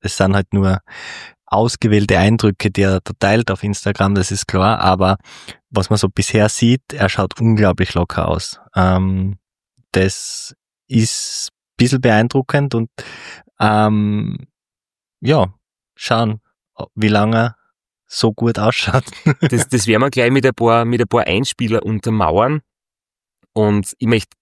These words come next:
Speaker 2: dazu trotzdem noch was dazu sagen, weil es kommt jetzt schon immer drauf an, wenn man,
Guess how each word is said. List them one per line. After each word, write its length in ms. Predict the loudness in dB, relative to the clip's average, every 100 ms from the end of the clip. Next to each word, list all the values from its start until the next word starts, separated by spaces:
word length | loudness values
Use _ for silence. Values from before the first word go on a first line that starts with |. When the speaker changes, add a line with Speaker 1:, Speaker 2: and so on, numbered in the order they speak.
| _ -2
Speaker 2:
dazu 300 | -2 0 -2
trotzdem 320 | -2 0 2
noch 100 | 2
was 100 | 0
dazu 240 | -6 -4
sagen, 180 | 0 2
weil 180 | 2 0 -8 -20 -20 -18 -8
es 140 | -4
kommt 220 | -2 0
jetzt 120 | 0
schon 160 | 0 2
immer 160 | 2 0
drauf 240 | -2 -2
an, 300 | -2 0 0
wenn 120 | 0
man, 420 | 2 4 4 2